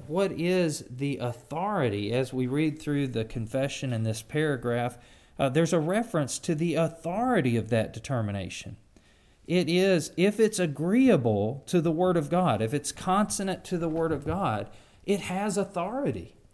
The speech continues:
It's not just a suggestion. It's not just something that might be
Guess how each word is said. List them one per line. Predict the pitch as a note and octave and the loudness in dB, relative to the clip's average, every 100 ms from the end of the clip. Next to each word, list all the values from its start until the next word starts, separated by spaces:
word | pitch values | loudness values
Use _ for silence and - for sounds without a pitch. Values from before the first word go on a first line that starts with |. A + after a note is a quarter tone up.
| - | -8
It's | F3 - | -8 -4
not | G3+ G#3 F3 | -4 -6 -4
just | G3+ G3 E3+ | -4 -4 -6
a | |
suggestion. | - C3+ B2+ C3+ D3 - F3+ F3+ - - - - - | -4 -6 -4 -6 -6 -10 -10 -10 -14 -20 -20 -18 -6
It's | D#3+ - | -4 -2
not | E3 E3 C#3+ | -2 -2 0
just | D#3+ D#3 | -2 0
something | D3+ D3 D3 C#3 B2+ | -2 -2 -2 -2 0
that | B2 - | 0 0
might | B2 - A#2+ | -4 -4 -2
be | B2 A#2+ | -2 -2